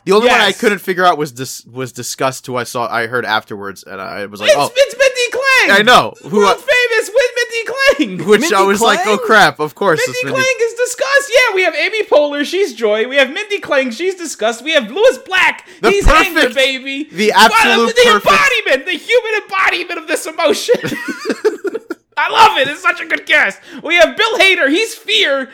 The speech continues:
Speaker 2: and we have freaking Phyllis from The Office as sadness.
Speaker 3: Wait, who is anger?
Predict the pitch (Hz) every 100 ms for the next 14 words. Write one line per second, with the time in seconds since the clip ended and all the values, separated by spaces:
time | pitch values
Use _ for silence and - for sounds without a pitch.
0 | - 294 - 320 349 359 330 403 440 466
1 | 262 415 427 - 349 349 339 370 494 262
2 | - - 302 - 302 302 - _ _ -
3 | 415 480 523 277 226 220 - - - -
4 | - 269 254 202 - 175 262 254 330 392
5 | 427 427